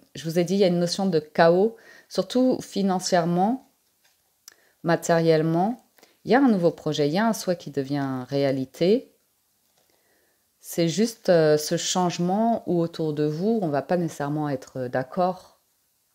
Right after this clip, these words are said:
On va pas s-, nécessairement comprendre,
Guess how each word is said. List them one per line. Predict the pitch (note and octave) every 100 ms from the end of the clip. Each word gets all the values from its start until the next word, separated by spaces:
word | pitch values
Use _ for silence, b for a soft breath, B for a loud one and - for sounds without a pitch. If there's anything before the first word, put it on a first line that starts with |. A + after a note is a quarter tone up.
| _ b b b b b b
On | C#3+
va | D3
pas | E3
s-, | - -
nécessairement | D3+ - D3 D3
comprendre, | D3+ - D#3 - F3 F#3 A#3 C#3 -